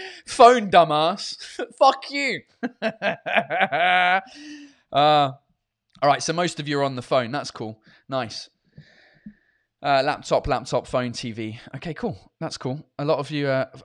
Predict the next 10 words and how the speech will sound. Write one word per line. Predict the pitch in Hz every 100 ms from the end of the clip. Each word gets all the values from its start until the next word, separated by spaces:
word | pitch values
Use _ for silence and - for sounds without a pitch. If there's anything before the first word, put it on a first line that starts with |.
| -
my | 180
phone | 180 220 214
while | 196
having | 190 220 208
lunch. | 190 240 131 - -
Well, | 185 196
bon | 170 254 247
appetit, | - - - 302 254 202
Raquel | 208 220 - 233 226 226 214
Lenzi. | 208 233 220 220 247